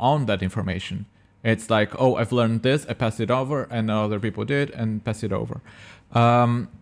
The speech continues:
I think that Aquafaba was, was a really good exper-, uh, example of how the community worked well, and they developed many recipes from sort of an accident. Um, on the other hand,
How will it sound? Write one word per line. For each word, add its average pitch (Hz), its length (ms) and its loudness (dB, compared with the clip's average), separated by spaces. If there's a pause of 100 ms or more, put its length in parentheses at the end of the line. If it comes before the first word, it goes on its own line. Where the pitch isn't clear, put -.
(400)
I 131 80 2
think 170 320 0
that 139 280 0 (680)
Aquafaba 156 480 2
was, 131 320 0
was 123 180 0
a 120 160 -2 (140)
really 151 320 2
good 139 180 4
exper-, 127 560 0
uh, 113 260 2
example 117 400 0
of 117 140 0
how 123 460 2 (260)
the 120 80 -4
community 120 360 0
worked 107 460 -2 (160)
well, 107 360 -2
and 117 200 -2
they 113 100 2
developed 107 380 0 (160)
many 117 280 2
recipes 107 540 -2
from 104 580 -4 (220)
sort 113 280 -2
of 104 100 -2
an 104 120 0
accident. 156 520 -4 (640)
Um, 127 680 2 (760)
on 127 100 4
the 143 80 2
other 147 160 4
hand, 143 300 0